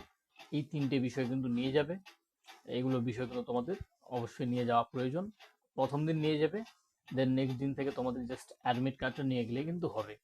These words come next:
তোমরা বুঝে যাবে বিষয়টা, কারণ অ্যাডমিটেই তোমাদের রেজিস্ট্রেশন নাম্বার সব কিছুই থাকে। তবে অবশ্যই কিন্তু প্রথম দিন তোমরা নিয়ে যাবে, অনেক কিছু তোমাদের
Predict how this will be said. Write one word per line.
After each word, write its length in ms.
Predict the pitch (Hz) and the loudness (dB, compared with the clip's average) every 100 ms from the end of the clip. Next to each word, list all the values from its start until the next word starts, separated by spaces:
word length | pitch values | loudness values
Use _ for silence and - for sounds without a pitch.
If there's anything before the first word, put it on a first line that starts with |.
| _ | _
তোমরা 160 | 127 135 | -4 -2
বুঝে 280 | 139 147 143 | 0 0 2
যাবে 140 | 135 | 2
বিষয়টা, 380 | 123 - 135 190 | 0 -2 -2 -2
কারণ 240 | - 113 | -4 -4
অ্যাডমিটেই 460 | 113 113 113 123 165 | -2 -2 -2 -2 -2
তোমাদের 320 | 170 127 127 | -2 -2 0
রেজিস্ট্রেশন 520 | 120 117 - 139 160 | -2 -2 -4 -6 -4
নাম্বার 340 | 143 117 117 - | -4 -4 -4 -6
সব 200 | - 131 - | -6 -8 -6
কিছুই 200 | 117 160 | -8 -6
থাকে। 300 | 131 104 95 - - - _ - | -6 -6 -10 -14 -20 -20 _ -6
তবে 140 | 120 | 0
অবশ্যই 400 | 127 151 - 180 | 2 2 2 0
কিন্তু 180 | 175 190 | 0 -2
প্রথম 420 | - 139 - 143 | -2 -4 -2 -4
দিন 120 | 165 | -2
তোমরা 220 | 151 131 | -2 0
নিয়ে 180 | 131 131 | 2 2
যাবে, 180 | 139 175 | 2 2
অনেক 260 | 180 131 - | 0 -4 -6
কিছু 200 | 135 147 | -8 -4
তোমাদের 280 | 123 127 | -2 -2